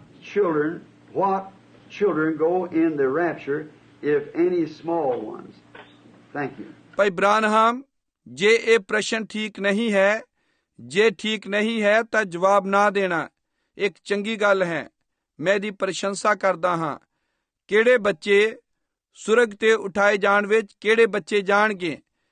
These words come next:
Speaker 2: ਕੀ ਕੋਈ ਛੋਟੇ ਬੱਚੇ ਵੀ ਸੁਰਗ ਤੇ ਉਠਾਏ ਜਾਣ ਵਿੱਚ ਜਾਣਗੇ? ਧੰਨਵਾਦ।
Speaker 1: They never sign no name after you don't sign that, sir।
Speaker 2: ਜਿਸ ਕਿਸੇ ਨੇ ਵੀ ਇਹ ਪ੍ਰਸ਼ਨ ਲਿਖਿਆ ਹੈ,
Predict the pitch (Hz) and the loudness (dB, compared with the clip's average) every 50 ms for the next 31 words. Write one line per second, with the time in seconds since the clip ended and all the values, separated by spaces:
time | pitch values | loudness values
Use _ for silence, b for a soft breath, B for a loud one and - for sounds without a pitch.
0 | _ _ _ _ _ - 196 220 233 240 - - 220 226 220 - - - 208 190 | _ _ _ _ _ -4 -2 -2 -2 -4 -2 0 0 0 0 -2 -4 -4 -4 -2
1 | 208 220 214 185 190 196 156 - 214 214 208 226 233 - - 196 208 220 208 190 | 0 -2 0 2 0 -2 -2 0 -2 0 0 -2 -6 -6 -4 -2 -2 -2 -2 -4
2 | _ 220 214 214 196 190 180 - 185 190 190 202 185 202 196 202 202 208 208 214 | _ 0 0 0 0 -4 -8 -2 2 2 2 2 2 2 2 2 0 0 -2 -4
3 | 180 180 190 196 208 220 214 190 208 208 220 233 - _ _ _ _ _ 180 180 | 0 0 2 2 2 0 -2 -2 -2 -2 -2 -4 -8 _ _ _ _ _ -4 -4
4 | 175 165 160 160 170 175 175 185 196 202 - - _ _ - - - - - - | -2 -2 -2 -2 0 0 0 0 -2 -6 -12 -20 _ _ -20 -20 -20 -20 -20 -20
5 | - - - - - - - - - - - - - - - - - - - - | -20 -20 -18 -20 -20 -20 -20 -20 -20 -20 -20 -20 -20 -20 -20 -20 -20 -20 -20 -20
6 | - - - - - - - _ - _ _ _ _ - - - - 117 127 147 | -20 -20 -20 -20 -20 -20 -20 _ -20 _ _ _ _ -20 -20 -14 -10 -6 -6 -4
7 | 170 190 185 185 - 180 165 165 160 147 135 131 127 123 143 151 147 147 147 147 | -4 -4 -6 -8 -10 -10 -8 -8 -8 -8 -8 -8 -8 -8 -8 -8 -8 -10 -10 -10
8 | 151 156 180 185 - - 180 180 - - 127 120 117 - - 113 120 - _ _ | -10 -10 -10 -10 -12 -12 -12 -12 -10 -8 -10 -10 -10 -10 -10 -10 -10 -10 _ _
9 | _ _ _ _ 127 143 196 240 247 - - - - 214 - - 226 226 226 226 | _ _ _ _ -4 0 2 2 2 2 -2 -8 -8 -8 0 0 0 2 2 0
10 | 233 220 226 240 240 - - 208 220 214 190 - 208 208 185 - 220 220 208 208 | 0 0 -2 -4 -4 -2 0 0 0 0 0 -2 -4 -2 -2 -2 -4 -2 -4 -6
11 | 185 - 220 214 220 208 202 202 208 214 233 | -4 -2 0 2 2 2 4 2 2 2 0